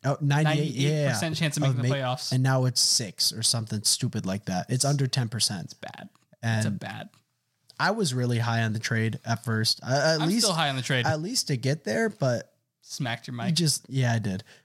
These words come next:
Speaker 1: But you look at it and you're just like, "Oh my God, dude. How? How?"
Speaker 2: Who's
Speaker 1: Even
Speaker 2: the, who's the problem?
Speaker 1: you and I both agree on this, and I think it's the front office and just how the, the roster is constructed. I, I don't think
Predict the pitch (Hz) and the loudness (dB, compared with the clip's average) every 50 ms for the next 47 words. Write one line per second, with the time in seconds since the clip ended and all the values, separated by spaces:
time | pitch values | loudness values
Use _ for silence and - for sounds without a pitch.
0 | _ _ - 139 139 - - _ _ - 147 165 170 196 214 - 214 196 202 202 | _ _ 0 0 0 -2 -4 _ _ -4 0 0 2 2 2 0 0 0 0 0
1 | 208 226 233 226 226 214 - - - 220 214 202 - - 208 220 220 202 156 123 | -2 -2 0 0 0 0 0 0 -2 -2 -6 -12 -8 -4 -2 0 2 4 4 2
2 | 113 - 175 180 180 165 135 117 117 113 120 139 156 156 143 - - _ _ _ | 2 0 0 2 2 2 2 2 0 0 2 2 0 -2 -4 -10 -18 _ _ _
3 | _ _ _ _ _ _ _ _ _ _ _ _ _ _ _ - - 208 226 240 | _ _ _ _ _ _ _ _ _ _ _ _ _ _ _ -8 -4 -2 0 0
4 | 202 131 104 104 110 - - _ _ _ _ _ _ _ - - 208 254 247 220 | 0 0 -2 -4 -8 -12 -16 _ _ _ _ _ _ _ -6 -4 -2 0 0 0
5 | - 127 156 196 208 254 254 220 190 226 226 214 208 214 190 151 127 127 113 - | 2 2 2 2 2 2 0 0 0 0 0 0 0 0 0 0 0 -2 -6 -12
6 | _ _ _ _ _ _ _ _ _ _ _ _ _ _ _ _ _ _ _ _ | _ _ _ _ _ _ _ _ _ _ _ _ _ _ _ _ _ _ _ _
7 | _ _ _ _ _ - 151 160 202 220 214 196 196 185 147 147 156 - 160 139 | _ _ _ _ _ -2 2 2 4 4 4 2 2 2 2 2 0 2 0 0
8 | 123 127 131 139 147 151 151 156 151 - - 117 127 120 123 127 - - 131 120 | 0 2 2 2 2 2 4 2 2 2 2 2 2 2 2 2 2 0 0 0
9 | - 117 107 - - - - - 117 - - 120 117 113 113 107 110 110 - 120 | 0 -2 0 0 -2 -4 -4 -8 -8 -4 0 0 2 2 2 2 0 0 0 2
10 | 117 - - - - _ _ _ _ _ - 117 113 110 110 107 107 113 120 117 | 2 2 2 0 -4 _ _ _ _ _ -2 0 0 2 2 0 0 0 -2 -2
11 | - - 117 110 110 104 95 78 - - - 120 113 113 110 113 117 - - 113 | -2 -2 -2 -2 -2 -2 -4 -6 -6 -6 -2 0 0 2 2 0 0 -2 -2 -2
12 | 110 107 - - 117 110 - - 101 95 - - - 104 95 - - _ _ _ | -2 -2 -2 -2 -2 -2 -2 -2 -4 -4 -4 -4 -6 -6 -6 -8 -10 _ _ _
13 | _ _ _ _ _ - 123 135 147 151 165 165 127 139 147 147 139 147 143 143 | _ _ _ _ _ -2 0 0 0 2 0 0 2 2 2 2 2 2 0 0
14 | - 143 139 139 - - | 2 2 0 0 0 -4